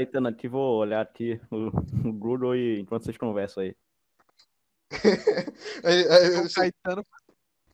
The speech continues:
Speaker 2: só chega e fala, "Podem conversar aí."
Speaker 3: Podem conversar. <laughs> Podem,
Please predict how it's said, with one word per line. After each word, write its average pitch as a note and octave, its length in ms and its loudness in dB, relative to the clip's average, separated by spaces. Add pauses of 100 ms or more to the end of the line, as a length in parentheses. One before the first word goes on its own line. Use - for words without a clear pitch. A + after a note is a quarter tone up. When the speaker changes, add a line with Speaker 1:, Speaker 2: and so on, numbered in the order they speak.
(240)
Speaker 2:
só F3+ 140 0
chega F3+ 220 0
e G#3 40 0
fala, E3+ 280 6
"Podem F#3 240 2
conversar F#3+ 480 0
aí." E3+ 260 -2 (1600)
Speaker 3:
Podem G3 160 -2
conversar. - 580 2 (100)
<laughs> - 200 -20
Podem, B3 220 2